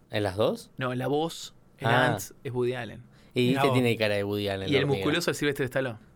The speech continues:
Speaker 1: No.
Speaker 2: Justamente estábamos hablando de Sylvester.
Speaker 3: Y lo
Speaker 1: Mal.
Speaker 3: loco que
Speaker 1: The
Speaker 3: al
Speaker 1: Sly.
Speaker 3: verla en
Speaker 2: Sly.
Speaker 3: inglés por primera vez, estas pelis,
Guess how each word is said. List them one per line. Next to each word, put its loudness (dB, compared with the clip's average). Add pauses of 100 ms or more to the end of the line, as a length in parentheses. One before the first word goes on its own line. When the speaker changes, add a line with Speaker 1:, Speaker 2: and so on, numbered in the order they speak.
(140)
Speaker 1:
No. 4
Speaker 2:
Justamente 2
estábamos 0
hablando 2
de -2
Sylvester. -2 (260)
Speaker 3:
Y -2
lo 4
Speaker 1:
Mal. 4
Speaker 3:
loco 0
que 2
Speaker 1:
The 2
Speaker 3:
al 6
Speaker 1:
Sly. 4
Speaker 3:
verla 4
en 0
Speaker 2:
Sly. 2
Speaker 3:
inglés 2 (140)
por -2
primera 0
vez, 0
estas -2
pelis, -2